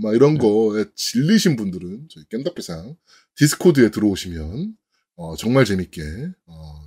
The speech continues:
Speaker 1: 게임을 하실 수가 있다. 네, 이렇게 말씀을 드리고 싶네요.
Speaker 2: 예.
Speaker 1: 아, 공식 디스코드에 들어오셔야 이제 저희와 같이 게임도 즐기실 수가 있고 또 생각지도 않은 여성 멤버분도 계세요.
Speaker 2: 음.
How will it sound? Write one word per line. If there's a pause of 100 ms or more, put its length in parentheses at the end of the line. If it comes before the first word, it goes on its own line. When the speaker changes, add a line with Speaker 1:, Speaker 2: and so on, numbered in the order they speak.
Speaker 1:
게임을
하실
수가
있다. (420)
네,
이렇게 (140)
말씀을
드리고
싶네요. (540)
Speaker 2:
예. (1080)
Speaker 1:
아,
공식
디스코드에
들어오셔야
이제
저희와
같이
게임도
즐기실
수가
있고 (440)
또
생각지도
않은
여성
멤버분도
계세요. (280)
Speaker 2:
음.